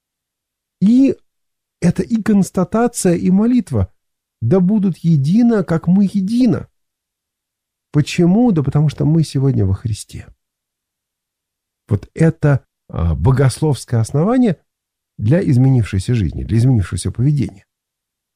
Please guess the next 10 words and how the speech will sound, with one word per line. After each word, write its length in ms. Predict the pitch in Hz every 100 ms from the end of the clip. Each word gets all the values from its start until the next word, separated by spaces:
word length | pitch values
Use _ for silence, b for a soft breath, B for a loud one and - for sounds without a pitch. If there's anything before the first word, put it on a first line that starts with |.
| _ _ _ _ _ _ _ _ _ _ _
Если 300 | 82 78 87
кому-то 380 | 92 104 123 110
непонятно, 680 | 110 - 135 185 240 262 247
то 140 | 160
двадцать 460 | 123 113 165 - 196
третий 320 | 254 240 226
стих 320 | - 240 208 _ _ _
это, 420 | - 139 156 143 - _ -
э, 240 | 113 120
раскрывает. 680 | 127 - 151 143 120 82